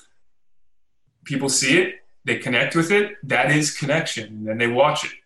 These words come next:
because they're seeing the transformation or they're seeing the spirit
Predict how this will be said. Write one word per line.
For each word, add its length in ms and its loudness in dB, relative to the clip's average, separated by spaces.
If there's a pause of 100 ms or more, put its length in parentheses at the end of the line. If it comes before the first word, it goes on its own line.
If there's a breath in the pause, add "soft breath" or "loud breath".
(140)
because 380 -12
they're 100 -6
seeing 320 -6
the 60 -10
transformation 920 -8
or 80 -20
they're 120 -16
seeing 360 -4
the 80 -4
spirit 600 0